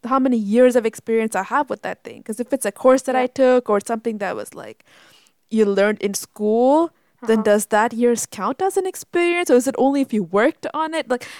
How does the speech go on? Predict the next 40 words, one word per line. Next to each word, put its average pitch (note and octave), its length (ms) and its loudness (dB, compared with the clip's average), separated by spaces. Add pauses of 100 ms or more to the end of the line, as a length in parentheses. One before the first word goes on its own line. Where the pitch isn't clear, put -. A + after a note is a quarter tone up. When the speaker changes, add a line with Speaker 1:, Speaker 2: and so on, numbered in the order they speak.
(120)
Speaker 1:
I C#4+ 80 4
don't A4 180 8
even F4+ 180 6
know C#4+ 100 6
what C#4+ 180 6
it G3 140 -2
is. G#3 260 -4
So G#3+ 180 -2
I'm A3 120 0
just D#4 240 -8
like, A#3 280 -2
"Okay, A#3 180 -8
I G3+ 100 -6
guess B3+ 200 -6
I C#4 120 0
don't G3 260 -2
have G3+ 280 -2
it F#3 240 -10
'cause - 340 -12
I F#3+ 100 -4
didn't F#3+ 320 -8
work G#3 280 0
in G#3 80 -6
that F#3+ 180 -6
industry." F#3 640 -12 (300)
So - 100 0
I G#3+ 40 6
had B3 80 2
to F4 60 0 (100)
put D#4 120 0
no. F#3+ 560 -2
And G#3 140 -2
I'm G#3 100 -4
like, G#3+ 140 -2
"Did G#3 100 0
I A3+ 60 4
just E4+ 200 0
waste A3 360 -4
my A3 160 -2
Speaker 2:
Shit. G3 60 -14